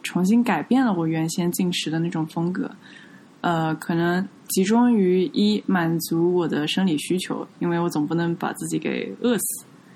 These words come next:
其次呢，为了能够保证我可以保持这样子的一种进食量啊，就是不让我因为感觉一直处于压迫状态而暴饮暴食，所以我还是需要在进食的时候获得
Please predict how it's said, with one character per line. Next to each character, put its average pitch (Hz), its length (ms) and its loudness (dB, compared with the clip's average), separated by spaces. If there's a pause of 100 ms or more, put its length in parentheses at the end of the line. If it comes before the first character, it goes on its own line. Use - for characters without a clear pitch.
(260)
其 - 180 2
次 285 200 2
呢， 180 420 2
为 214 160 2
了 160 460 2
能 175 240 0
够 202 140 0
保 185 180 0
证 226 240 2
我 196 80 2
可 185 180 -2
以 185 140 4
保 - 280 -4
持 - 300 -2
这 180 120 0
样 180 200 2
子 - 140 -4
的 139 140 -2
一 170 120 0
种 - 380 -4 (480)
进 208 180 2
食 160 140 -2
量 190 220 2
啊， - 200 -8 (300)
就 - 100 -6
是 160 120 -2 (160)
不 180 80 2
让 202 280 4
我 160 400 -2 (440)
因 202 180 4
为 202 160 4
感 190 260 0
觉 160 460 0
一 - 160 0
直 170 200 -2
处 - 180 -2
于 165 100 2
压 180 140 2
迫 196 160 0
状 160 200 -4
态 160 160 -4
而 160 280 -2
暴 175 160 0
饮 - 60 -2
暴 165 200 -2
食， - 300 -4
所 180 120 -6
以 170 80 -2
我 165 80 -2
还 165 200 -4
是 240 180 0
需 190 220 -4
要 165 240 -2 (420)
在 180 140 2
进 202 200 2
食 - 160 -4
的 175 120 -2
时 180 80 -2
候 175 100 0
获 190 160 0
得 160 420 -2